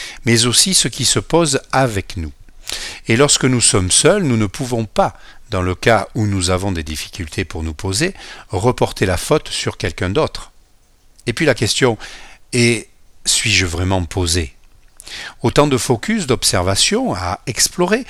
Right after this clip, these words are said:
à expérimenter, n'est-ce pas ? Et nous pouvons, lorsque nous sommes seuls, regarder si des situations que nous avons vécues ou avec lesquelles nous avons eu des interactions ont bien fini leur cycle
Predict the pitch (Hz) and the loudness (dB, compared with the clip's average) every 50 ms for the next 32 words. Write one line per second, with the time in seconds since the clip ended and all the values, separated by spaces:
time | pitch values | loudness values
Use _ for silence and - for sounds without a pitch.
0 | - - - - - 113 107 110 - - - 139 - - - - 147 131 143 143 | -12 -16 -16 -12 -4 0 0 0 0 0 -2 0 2 2 0 2 0 0 2 2
1 | 160 190 196 - - 285 196 101 - - - - 185 - - _ - - - - | 0 0 -2 -2 -2 -2 -2 0 -2 -2 -2 -2 -8 -8 -10 _ -20 -20 -20 -20
2 | _ - - - - _ - - - _ - - - - 123 113 110 107 101 - | _ -20 -20 -20 -20 _ -20 -20 -20 _ -10 -10 -4 0 0 2 2 0 -2 -4
3 | 113 104 120 139 135 - - - - - - - 113 104 - - - 101 101 98 | -4 0 0 0 0 -2 -6 -16 -18 -18 -6 -4 -2 -2 -2 0 0 0 0 0
4 | - - 117 104 101 - - 180 190 156 117 110 107 107 101 101 113 139 139 - | 0 0 0 0 2 2 2 2 2 0 -2 -2 2 2 2 2 2 2 2 2
5 | - 95 92 87 - - - 85 - - 92 82 - - 151 165 - - 98 95 | 0 0 -2 2 2 2 0 0 -6 -6 -4 -2 0 0 0 -2 0 -2 -2 0
6 | 92 85 90 90 80 85 85 85 82 92 87 - - 180 208 196 - - - - | 0 0 0 -2 -2 -2 -4 -2 -2 -4 -4 -4 -4 -6 -6 -6 -8 -14 -16 -16
7 | - - 101 95 95 92 101 92 - - 104 95 - - 226 - 233 165 113 95 | -10 -4 0 2 2 4 2 0 0 0 -4 -4 0 0 0 0 0 0 0 0
8 | 87 92 90 85 92 90 90 95 98 92 92 85 78 87 78 - - 80 78 82 | 2 2 2 2 2 -2 0 -2 -2 -2 -2 -2 -2 -2 -4 -4 -4 -6 -6 -4
9 | - - - 165 185 196 - - - - - - - 95 90 87 87 85 87 90 | -4 -4 -2 -2 -2 -2 -4 -10 -16 -16 -16 -6 -4 -2 -2 -2 -2 -2 -2 0
10 | 98 101 110 139 175 170 - - 160 151 151 156 147 143 135 120 - - - 160 | 2 2 2 2 2 0 -2 -4 -4 -2 -2 0 0 0 0 0 0 0 -2 -2
11 | - - - 156 | -4 -2 -4 -4